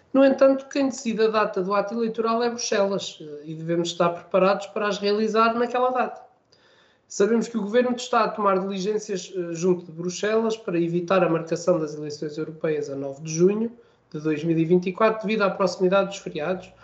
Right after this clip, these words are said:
assegurando que, se tal não for possível, tentará mitigar a abstenção.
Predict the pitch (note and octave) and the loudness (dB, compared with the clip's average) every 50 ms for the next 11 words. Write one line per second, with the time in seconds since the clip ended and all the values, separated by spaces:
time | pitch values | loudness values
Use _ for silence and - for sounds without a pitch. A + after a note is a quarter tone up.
0 | - _ _ _ _ - F3 E3+ - - F#3+ F#3 G#3 A3 G#3+ F#3 - - - - | -20 _ _ _ _ -2 -2 -2 0 0 2 2 2 2 0 -4 -6 -10 -16 -20
1 | - - - B3+ B3+ B3 A3 G#3+ F#3+ F3+ - G3 F#3+ F3+ - - - A3+ A3+ G3+ | -8 -2 2 4 4 4 4 2 0 0 -2 -2 -4 -4 -6 -10 -8 -6 -4 -4
2 | G3+ G#3 G3 F#3+ - G3 F#3 F3+ G3+ G3 G3+ G3 G3 G#3+ G#3 F3+ - F#3+ F#3 F3+ | -2 -4 -4 -2 -2 -2 0 0 0 0 2 2 2 0 -2 -2 0 0 0 2
3 | G3+ G3+ G3 G3 F#3 F3+ F3+ - - E3+ D#3 - - - - - - | 2 2 2 2 2 0 -2 -4 -4 -6 -6 -4 -6 -10 -12 -14 -16